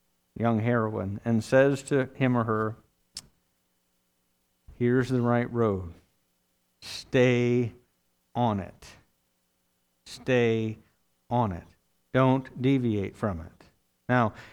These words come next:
when you he-, see that scene, you know two things immediately. Number one, success,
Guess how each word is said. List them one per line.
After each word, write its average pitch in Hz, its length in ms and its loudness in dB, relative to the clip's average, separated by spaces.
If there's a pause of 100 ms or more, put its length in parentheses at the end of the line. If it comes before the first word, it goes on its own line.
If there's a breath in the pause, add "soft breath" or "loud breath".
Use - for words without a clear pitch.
(160 loud breath)
when 151 160 6
you 147 160 8
he-, 147 200 -2
see 196 260 2
that 185 260 6
scene, 170 260 4
you 147 100 6
know 139 200 6
two 202 260 0
things 131 560 2
immediately. 113 760 0 (440 loud breath)
Number 143 300 4
one, 135 560 6 (340)
success, 175 920 4